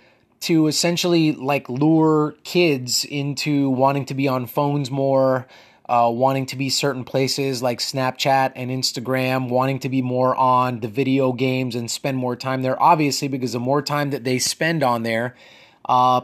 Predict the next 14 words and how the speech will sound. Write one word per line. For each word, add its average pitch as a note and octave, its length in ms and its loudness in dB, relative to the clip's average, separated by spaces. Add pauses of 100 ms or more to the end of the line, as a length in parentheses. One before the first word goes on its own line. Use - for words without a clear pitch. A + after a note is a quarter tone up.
(160)
the C3 100 -2
more C3+ 460 4
prone C#3+ 480 -2
they C#3 160 0
are C3+ 400 4
to B2+ 600 -2
spend C3+ 440 -4
money E3 320 0
on D#3+ 180 0
something D#3+ 840 -2
within D3+ 400 0
that D3+ 360 2
particular D3 560 -2
app, D3 360 0